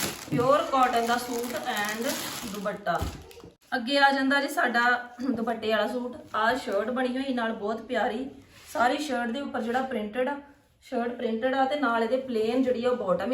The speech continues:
ਆ ਤੇ ਨਾਲ ਪਿਓਰ ਕਾਟਨ ਦਾ ਦੁਪੱਟਾ। ਇਹ ਪਿਓਰ ਕਾਟਨ ਦਾ ਸੂਟ ਆ।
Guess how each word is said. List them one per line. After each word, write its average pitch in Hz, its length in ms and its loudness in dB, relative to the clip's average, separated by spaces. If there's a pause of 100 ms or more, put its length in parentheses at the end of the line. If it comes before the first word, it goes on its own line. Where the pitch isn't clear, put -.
ਆ 381 40 -2 (480)
ਤੇ 233 80 -4
ਨਾਲ 226 400 0
ਪਿਓਰ 277 360 8
ਕਾਟਨ 214 320 4
ਦਾ 185 100 -2
ਦੁਪੱਟਾ। 202 360 -4
ਇਹ 247 160 -2
ਪਿਓਰ 320 360 4
ਕਾਟਨ 254 260 2
ਦਾ 240 80 0
ਸੂਟ 220 280 -4
ਆ। 226 60 0